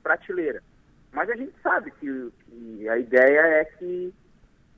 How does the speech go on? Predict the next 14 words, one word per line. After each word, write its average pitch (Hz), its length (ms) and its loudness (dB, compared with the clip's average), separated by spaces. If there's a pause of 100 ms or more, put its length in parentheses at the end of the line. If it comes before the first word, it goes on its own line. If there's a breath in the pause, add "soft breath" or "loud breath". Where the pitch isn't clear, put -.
(120)
que 269 140 -10
o, 277 40 -6
o 269 300 -10
custo, - 380 -2
principalmente 160 580 0
dos 151 180 -8
combus-, 147 360 -2
principalmente - 400 0
da 160 80 8
gasolina, 160 440 2
tenha, 175 440 0 (200)
seja 160 420 6
reduzido. 170 680 -2 (1160)
Então, 165 440 2